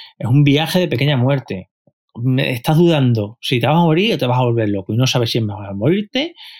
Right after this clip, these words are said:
o volverte loco. Yo, lógicamente, después de esa experiencia,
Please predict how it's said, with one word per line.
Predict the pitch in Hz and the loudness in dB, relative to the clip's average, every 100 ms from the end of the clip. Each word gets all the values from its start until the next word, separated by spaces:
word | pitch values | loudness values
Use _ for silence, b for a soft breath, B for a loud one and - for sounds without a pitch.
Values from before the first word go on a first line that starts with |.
| B | B
o | - 110 | -4 0
volverte | 110 107 123 117 | 2 2 0 0
loco. | 95 85 - _ B B | -6 -8 -16 _ B B
Yo, | 107 | -4
lógicamente, | 104 107 110 135 | -2 -2 0 2
después | 135 - 101 | 0 -2 -8
de | |
esa | 101 | -8
experiencia, | 110 107 113 110 127 131 151 | -4 -2 0 0 0 0 0